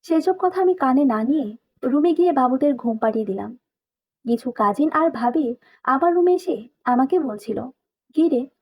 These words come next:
বরের সাথে রাতেই বিয়ে, সকালে বের হওয়া লাগে, তর্স হয়েছে না বুঝি?" আবার কয়েকজনে তো বলে,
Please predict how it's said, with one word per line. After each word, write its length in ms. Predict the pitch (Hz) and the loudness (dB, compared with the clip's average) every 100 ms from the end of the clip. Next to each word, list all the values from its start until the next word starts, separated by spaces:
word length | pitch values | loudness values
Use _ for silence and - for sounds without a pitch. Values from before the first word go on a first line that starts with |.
| _ _ | _ _
বরের 300 | 254 247 285 | 2 4 2
সাথে 300 | 330 359 370 | 0 -2 0
রাতেই 360 | 262 233 269 320 | 2 2 2 0
বিয়ে, 260 | 262 240 226 240 _ _ | 2 0 0 -6 _ _
সকালে 400 | 294 269 320 330 | -2 0 2 2
বের 200 | 254 240 | 2 0
হওয়া 140 | 262 311 | 2 0
লাগে, 280 | 330 294 196 - _ _ _ _ - | 0 0 -6 -10 _ _ _ _ -2
তর্স 220 | 226 233 | 0 0
হয়েছে 220 | 285 302 | -4 -4
না 100 | 339 330 | -2 0
বুঝি?" 320 | 320 - - 233 _ _ _ _ _ _ _ _ _ - | -2 -6 -18 -20 _ _ _ _ _ _ _ _ _ -2
আবার 260 | 233 247 262 | 0 2 2
কয়েকজনে 500 | 240 240 247 294 320 | 2 2 2 0 0
তো 100 | 359 | 0
বলে, 280 | 226 190 | 0 -4